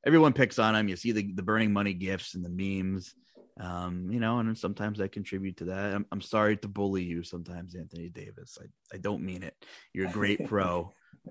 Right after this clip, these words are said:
Speaker 1: Uh, unfortunately, you're just not available often.
Speaker 2: <laughs>
Speaker 1: That, that hurts defensively. That the paint is, is fairly clear. I mean, you know, what DeAndre Jordan and,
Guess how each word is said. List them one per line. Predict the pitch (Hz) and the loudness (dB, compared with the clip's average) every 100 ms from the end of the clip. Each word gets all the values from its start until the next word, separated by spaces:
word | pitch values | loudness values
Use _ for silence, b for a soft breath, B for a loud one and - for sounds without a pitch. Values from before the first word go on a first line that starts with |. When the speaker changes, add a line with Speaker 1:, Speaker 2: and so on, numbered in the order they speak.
| - 95 | -12 -8
Speaker 1:
Uh, | 92 - | -6 -6
unfortunately, | 95 - 101 98 95 95 | -8 -2 -2 -2 -4 -4
you're | 90 | -4
just | 87 85 | -8 -6
not | 95 95 | -2 -2
available | 92 92 92 90 85 87 - | -2 -2 -2 -2 -6 -8 -6
often. | 90 85 - 85 87 87 B B B B B | -6 -6 -10 -10 -10 -12 B B B B B
Speaker 2:
<laughs> | 113 - - | -8 -8 -4
Speaker 1:
That, | 113 107 | -2 4
that | 151 | 8
hurts | 165 196 202 | 10 10 8
defensively. | 190 180 220 214 104 80 _ 110 | 6 6 6 2 0 -6 _ 4
That | 123 117 | 4 4
the | |
paint | 107 135 156 - | 0 4 4 4
is, | 117 110 | 2 2
is | - 110 - _ _ - | 0 -2 -4 _ _ -2
fairly | 127 135 151 | 6 6 6
clear. | 131 123 135 147 101 | 4 4 6 6 6
I | |
mean, | 101 104 101 101 _ _ _ _ _ _ _ - | 4 2 0 -2 _ _ _ _ _ _ _ -2
you | 117 | 2
know, | 101 92 87 - | 4 2 -2 -4
what | 110 113 | 2 2
DeAndre | 127 117 135 143 143 135 | 2 2 4 4 4 2
Jordan | 120 131 131 127 117 | 6 6 8 6 4
and, | 110 107 | 4 2